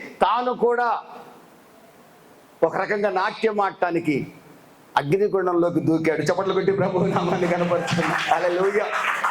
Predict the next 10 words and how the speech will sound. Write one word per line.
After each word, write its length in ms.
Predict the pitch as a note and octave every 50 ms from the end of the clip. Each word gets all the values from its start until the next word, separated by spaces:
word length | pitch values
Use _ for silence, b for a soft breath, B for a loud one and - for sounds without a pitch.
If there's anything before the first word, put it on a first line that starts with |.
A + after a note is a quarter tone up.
| - - -
హల్లెలూయా. 840 | - F#3+ G#3+ A3 A3+ A#3 A3 A3 A#3 A#3+ B3 B3 C4 C4+ C4+ B3 A#3 - - - - - - - - - - - - - - -
మీరు 260 | C3+ D#3 F3 F3+ F3 F3
శ్రమలలో 640 | E3+ - F#3 E3 F3 G3 G#3+ A3 A3 A3 G#3+ G#3
ఉన్నప్పుడు 460 | G3+ G3 G3 G3 F#3+ - - F#3+ G3 F#3+
దేవుని 520 | D#3 C#3 E3+ F3+ G3 G#3+ G#3 G#3+ G3+ G3+
ఆత్మ 440 | F#3 E3 E3 F3+ F#3 - D#3+ F#3+ F#3+
మీ 180 | F#3 F3+ F3
మీద 240 | F3 F3+ F#3 F#3 F3+
నిలిచి 300 | F3+ F3 F3 F3 E3+ F#3+
ఉంటాడు. 400 | F3+ E3+ E3 D#3 - E3 C#3+ -